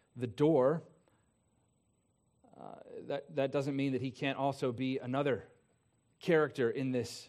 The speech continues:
parable. This parable that, that Jesus is telling isn't like, uh, Pilgrim's Progress, where every character is named for a particular, uh, virtue or vice or whatever the case may be, and their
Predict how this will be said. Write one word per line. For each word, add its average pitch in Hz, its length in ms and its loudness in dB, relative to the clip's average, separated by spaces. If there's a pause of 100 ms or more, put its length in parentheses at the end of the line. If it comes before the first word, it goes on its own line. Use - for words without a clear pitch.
parable. 120 400 0 (1000)
This 175 260 2 (140)
parable 156 420 6
that, 139 240 2
that 135 140 0
Jesus 127 320 -4
is 117 100 -6
telling 147 320 4
isn't 165 180 0
like, 139 300 0 (220)
uh, 139 160 -4 (480)
Pilgrim's 151 400 4
Progress, 147 800 0
where 135 120 -2
every 147 220 0
character 147 580 0
is 113 180 -4
named 135 320 -2
for 127 120 -4
a 113 40 0
particular, 120 540 -4 (500)
uh, 92 60 -14
virtue 135 580 2
or 110 80 0
vice 139 480 0
or 120 120 4
whatever 139 260 2
the 131 80 -4
case 131 380 -6
may 120 140 -4
be, 123 460 -2
and 120 280 -4
their 117 320 2